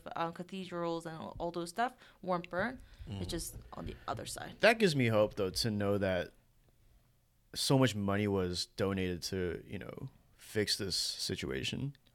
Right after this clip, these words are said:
Speaker 1: Right.
Speaker 3: That gives me faith in humanity. I like hearing stuff like that.
Speaker 2: Mm-hmm.
Speaker 1: And they say it was, like, four hundred people plus that were actually trying to burn, you know, take out the
Speaker 3: Like,
Speaker 1: fire.
Speaker 3: companies and, like, rich people and shit?
Speaker 1: Mm-mm.
Speaker 2: Oh, take,
Speaker 1: Like,
Speaker 2: no, to
Speaker 1: firefighters
Speaker 2: put the
Speaker 1: taking out
Speaker 2: fire
Speaker 1: the fire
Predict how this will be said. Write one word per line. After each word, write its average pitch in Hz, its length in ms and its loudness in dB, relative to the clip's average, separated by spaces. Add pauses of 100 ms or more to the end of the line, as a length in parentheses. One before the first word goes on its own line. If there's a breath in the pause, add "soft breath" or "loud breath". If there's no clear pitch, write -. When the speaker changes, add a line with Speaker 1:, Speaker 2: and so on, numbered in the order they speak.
Speaker 1:
Right. 180 360 -2
Speaker 3:
That 113 100 4
gives 110 160 4
me 101 160 4
faith 80 240 -2
in 80 60 -4
humanity. 82 560 -4 (100)
I 113 80 6
like 110 160 10
hearing 90 140 0
stuff - 180 -6
like - 140 -8
that. 80 180 0 (240)
Speaker 2:
Mm-hmm. 113 80 -2
Speaker 1:
And 196 160 -4
they 233 100 -2
say 240 380 -2
it 202 80 -4
was, 196 240 -6
like, 190 300 6
four 208 240 6
hundred 190 680 4
people 175 600 -2 (200)
plus - 600 2
that 190 160 0
were 175 240 4
actually - 320 -4
trying 175 280 -4
to 170 40 -10
burn, 170 220 -8 (220)
you 165 100 -4
know, 160 120 -8
take - 200 -10
out - 120 -6
the 92 60 2
Speaker 3:
Like, 92 80 6
Speaker 1:
fire. 87 100 2
Speaker 3:
companies 95 540 4
and, 87 160 0
like, 90 140 0
rich 92 240 -2
people 101 320 -6
and 104 100 -8
shit? 110 380 -8
Speaker 1:
Mm-mm. 220 260 4
Speaker 2:
Oh, 135 80 6
take, 135 180 -2
Speaker 1:
Like, 208 180 8
Speaker 2:
no, 120 40 2
to 214 60 4
Speaker 1:
firefighters 208 400 8
Speaker 2:
put 175 120 6
the 208 60 2
Speaker 1:
taking 113 160 0
out - 60 2
Speaker 2:
fire 117 240 6
Speaker 1:
the 104 80 2
fire 113 60 4